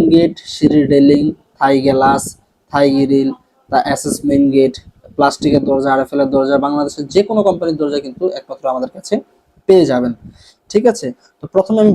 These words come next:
বলে দিই, এই গেটটার ভিতরে ব্যবহার করা হয়েছে, আপনারা চাইলে ফোর মিলি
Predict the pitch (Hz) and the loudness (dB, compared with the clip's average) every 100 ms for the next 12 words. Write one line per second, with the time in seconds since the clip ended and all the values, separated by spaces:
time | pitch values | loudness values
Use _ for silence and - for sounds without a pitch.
0 | 147 156 160 151 196 214 - 170 156 147 | 4 4 4 4 2 0 0 0 2 0
1 | 147 _ 180 160 160 190 185 151 151 170 | 0 _ -2 0 0 2 2 2 0 0
2 | 170 165 156 156 - 151 165 160 147 139 | 0 2 2 0 0 -4 -2 -2 0 2
3 | 151 247 - _ _ _ _ _ _ - | 2 0 -6 _ _ _ _ _ _ -2
4 | 170 175 180 185 190 | 2 4 4 6 4